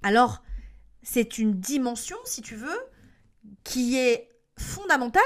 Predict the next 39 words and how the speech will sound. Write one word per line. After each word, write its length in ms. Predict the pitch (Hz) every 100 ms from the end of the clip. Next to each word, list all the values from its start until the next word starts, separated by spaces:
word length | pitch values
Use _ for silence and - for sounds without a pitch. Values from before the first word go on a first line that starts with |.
| 539
parce 140 | -
qu'elle 140 | 262 247
te 80 | 240
permet 360 | 202 226 403
juste 360 | 311 403 - 208
de 120 | 208
mesurer 540 | 208 254 220 196 269 -
à 60 |
quel 140 | 196 170
point 160 | 208
tu 100 | -
vas 120 | 180 175
pas 100 | 175
bien 240 | 147 190 - _ -
ou 140 | 202 -
à 80 |
quel 180 | - 156
point 320 | - 165 262 - - -
tu 160 | 285
vas 140 | 220 156
bien. 220 | 147 - - - - - - - - - - - - _ _ _ _ _ _ _
Et 100 | 226
c'est 240 | 202 - 175
ça 300 | - 285 247
l'idée. 420 | 190 165 160 - _ _ -
L'idée, 320 | 208 214 302
c'est 160 | 269
de 140 | 202 190
ne 80 | 185
pas 160 | 269
quitter 560 | - 247 - 185 180 - - - - - - -
le 180 | 202 196
fait 360 | 196 202 - - - - - _ - _ -
que 80 | 196
l'autre 520 | 180 196 247 294 - _ -
est 160 | 220
juste 340 | 180 196 254 -
un 100 | 247
moyen 480 | 240 220 196 175 185